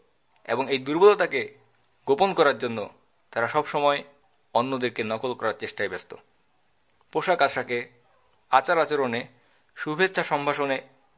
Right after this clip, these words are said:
কিংবা বিভিন্ন দিবস, উৎসব উদযাপনে, প্রত্যেকটি খুঁটিনাটি কাজে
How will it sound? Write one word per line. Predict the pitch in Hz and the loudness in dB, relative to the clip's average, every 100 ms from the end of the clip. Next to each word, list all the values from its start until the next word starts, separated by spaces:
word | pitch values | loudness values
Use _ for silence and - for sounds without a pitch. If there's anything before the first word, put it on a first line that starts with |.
| - | -8
কিংবা | 123 123 | -2 0
বিভিন্ন | 135 160 151 | 0 -2 -2
দিবস, | 117 147 175 170 - - - | -2 0 2 2 0 -14 -12
উৎসব | 151 - 190 | -10 -2 0
উদযাপনে, | 143 139 123 110 98 - _ _ _ | 0 2 2 2 -4 -10 _ _ _
প্রত্যেকটি | 185 190 196 190 175 | -4 0 0 0 -6
খুঁটিনাটি | - 196 208 185 175 | -6 -4 0 0 2
কাজে | 139 131 151 | 0 2 0